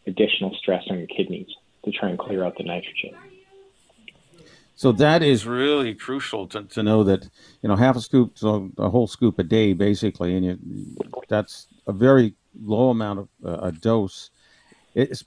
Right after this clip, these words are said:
Speaker 2: you know,
Speaker 1: Mm-hmm.
Speaker 2: for people who are sitting at home, you know, due to this covid thing, and, you know, they said, "Hey, I haven't gone to the gym in, you know, you know, months or a year," uh, this is a godsend for 'em because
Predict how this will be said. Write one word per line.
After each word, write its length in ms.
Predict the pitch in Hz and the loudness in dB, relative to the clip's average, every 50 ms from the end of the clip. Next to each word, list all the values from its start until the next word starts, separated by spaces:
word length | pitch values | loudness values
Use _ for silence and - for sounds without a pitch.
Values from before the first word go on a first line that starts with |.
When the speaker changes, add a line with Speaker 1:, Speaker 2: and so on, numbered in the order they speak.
| _ | _
Speaker 2:
you 80 | - 110 | -2 0
know, 120 | 139 127 | 2 2
Speaker 1:
Mm-hmm. 80 | 120 107 | 2 2
Speaker 2:
for 100 | 127 123 | 2 0
people 440 | - - - 185 196 - - 165 135 | 0 -2 -4 -4 -2 -2 -2 -2 0
who 220 | 113 143 139 135 | 2 2 4 4
are 140 | 131 120 110 | 4 4 2
sitting 400 | - - 165 160 147 143 131 117 | 0 -2 -2 0 2 2 2 2
at 80 | 110 98 | 0 2
home, 500 | 117 127 135 139 135 131 127 123 127 117 | 4 4 6 6 6 6 4 2 2 -2
you 80 | 123 110 | -4 -4
know, 120 | 98 98 | -4 -4
due 160 | 92 98 104 | -2 -2 -2
to 80 | 95 90 | -2 -2
this 200 | 90 92 87 - | -2 -4 -6 -6
covid 460 | _ - 135 139 123 120 123 113 101 - | _ 2 2 2 2 2 0 -2 -2 -4
thing, 360 | - 120 120 117 113 113 101 - _ _ _ - _ _ - | -2 0 2 2 2 0 0 -4 _ _ _ -20 _ _ -2
and, 500 | 98 107 107 110 110 110 107 104 101 90 | 0 2 4 4 4 4 4 2 0 -2
you 140 | 120 123 | -4 -6
know, 80 | 107 98 | -4 -4
they 80 | 101 95 | -4 -4
said, 240 | - - 117 107 | -4 -2 -2 0
"Hey, 140 | 110 123 117 | 0 0 0
I 100 | 107 101 | 0 -2
haven't 220 | 104 104 104 101 90 | -4 -4 -4 -4 -4
gone 120 | 95 90 87 | -4 -6 -6
to 60 | 90 | -6
the 120 | 82 90 | -8 -8
gym 480 | 87 87 107 123 127 123 120 117 110 101 | -8 -2 2 4 6 6 6 6 6 4
in, 260 | 92 87 87 82 78 - _ _ _ _ _ _ _ _ _ | 0 0 -4 -6 -8 -12 _ _ _ _ _ _ _ _ _
you 120 | - 135 101 | -12 -12 -12
know, 180 | 82 80 - _ _ _ _ _ | -12 -14 -16 _ _ _ _ _
you 80 | - 95 | -12 -12
know, 120 | 85 - - | -12 -10 -8
months 400 | 95 101 110 120 131 131 - - | -2 2 2 4 4 2 0 -2
or 140 | 104 90 87 | -4 -4 -4
a 60 | 90 | -4
year," 560 | 95 98 104 123 147 151 135 107 95 101 - - _ _ _ _ _ _ - - - | -4 -4 -2 -2 0 2 2 0 0 -2 -6 -12 _ _ _ _ _ _ -20 -8 -2
uh, 360 | 98 104 104 101 101 - - | 0 0 2 0 0 -4 -4
this 220 | - 117 139 147 185 | -2 -2 0 0 0
is 140 | 180 156 | 0 0
a 60 | 143 117 | -2 0
godsend 680 | - - 107 120 156 214 202 - 156 135 117 98 - | 2 2 2 2 2 0 -2 -2 0 0 0 0 -2
for 220 | - - 107 104 107 | -4 -4 0 0 2
'em 80 | 110 110 | 2 2
because 560 | 117 113 - - 127 123 123 117 - - | 0 -2 0 0 2 2 2 0 -6 -14